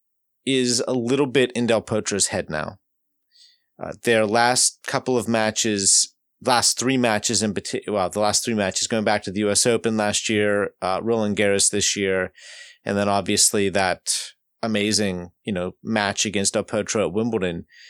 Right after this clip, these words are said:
It, it, each time, except for Roland Garros, Del Potro's been right there.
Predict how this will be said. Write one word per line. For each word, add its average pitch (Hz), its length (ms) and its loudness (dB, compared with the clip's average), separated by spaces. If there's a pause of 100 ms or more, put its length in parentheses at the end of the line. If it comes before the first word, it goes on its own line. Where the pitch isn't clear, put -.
(1160)
It, 117 240 0
it, 113 220 -2 (400)
each 165 280 2
time, 143 640 2
except 135 400 2
for 113 440 2 (240)
Roland 123 400 2
Garros, 104 600 2 (2750)
Del 131 120 4
Potro's 151 420 4
been 123 320 2
right 107 260 2
there. 87 440 0